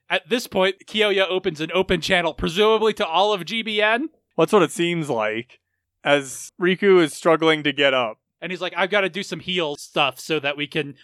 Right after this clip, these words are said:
Speaker 1: broadcast how heroic you are to all of G B N, so they will accept the outcome we're going to give them."
Speaker 2: That's my thought. I wonder if this is actually kind of Kiyoya's plan, is
Speaker 1: Nope.
Speaker 2: basically, "Show me your determination and I'm gonna give it to you."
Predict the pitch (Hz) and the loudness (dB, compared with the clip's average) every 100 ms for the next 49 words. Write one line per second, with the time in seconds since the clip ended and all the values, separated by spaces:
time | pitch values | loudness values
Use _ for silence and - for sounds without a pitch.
0 | - 151 165 - 156 - 156 156 147 160 | -6 -2 -2 -2 -4 -2 -2 -2 -2 -4
1 | 147 151 143 143 151 135 151 143 135 147 | -4 -6 -4 -4 -4 -2 -2 -4 -4 -4
2 | 147 147 135 131 - - 185 170 165 180 | -4 -6 -6 -8 -16 -10 -4 -2 -2 -2
3 | - - 180 - 160 156 - 139 127 135 | -4 -4 -6 -4 -2 -2 -4 -12 -12 -10
4 | 139 131 127 143 - 135 _ 131 143 _ | -8 -8 -10 -18 -14 -14 _ -14 -14 _
5 | _ _ _ - 214 - 202 196 - 190 | _ _ _ -6 -6 -2 0 0 2 2
6 | 160 156 170 240 285 240 180 - 180 - | 2 0 2 2 4 4 2 4 2 2
7 | 170 147 131 - - 151 - 165 135 151 | -6 -6 -16 -12 -2 -2 2 -2 0 0
8 | 147 131 165 151 147 143 127 - - 143 | -2 -4 -2 2 4 2 -2 -8 -8 -4
9 | 135 120 120 127 151 165 - 156 - 160 | -2 -2 -4 0 2 2 0 -6 -2 -2
10 | 151 143 135 123 131 127 127 127 - 139 | -2 -2 -2 -2 -4 -2 -4 -4 -8 -10
11 | 120 117 113 117 127 151 160 | -10 -10 -8 -8 -2 0 0